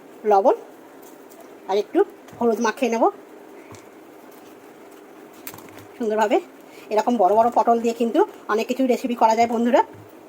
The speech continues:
অনেক রকমের রেসিপি। পোস্ত তো আপনাদের দেখিয়েছি, পটল পোস্ত। আজকে কিন্তু মশলা দিয়ে করছি। অনেক রকমের দই পটল,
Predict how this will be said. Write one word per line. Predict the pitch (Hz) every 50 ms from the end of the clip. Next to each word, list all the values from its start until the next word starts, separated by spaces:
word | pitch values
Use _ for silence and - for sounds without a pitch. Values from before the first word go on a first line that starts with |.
| - - - - 220 240
অনেক | 277 285 277 240
রকমের | 202 - 247 220 240 320 349 - - 233
রেসিপি। | 220 - 240 240 320 381 - - - - - - -
পোস্ত | 254 240 - - 247
তো | 262 240
আপনাদের | 226 240 220 240 233 226
দেখিয়েছি, | 208 - - 262 254 - 294 381 370 277
পটল | 220 240 233 226 -
পোস্ত। | 240 240 - - - 285 - - - - - - -
আজকে | 208 196 247 240 -
কিন্তু | 247 233 226 339 453 508 - 262
মশলা | 240 214 - - 240 220
দিয়ে | 240 226 214 - 220
করছি। | 208 - - 311 339 - - - - - - - - 214
অনেক | 254 277 247
রকমের | 220 - 247 247 285 269 254
দই | 226 226 226 -
পটল, | 220 214 233 226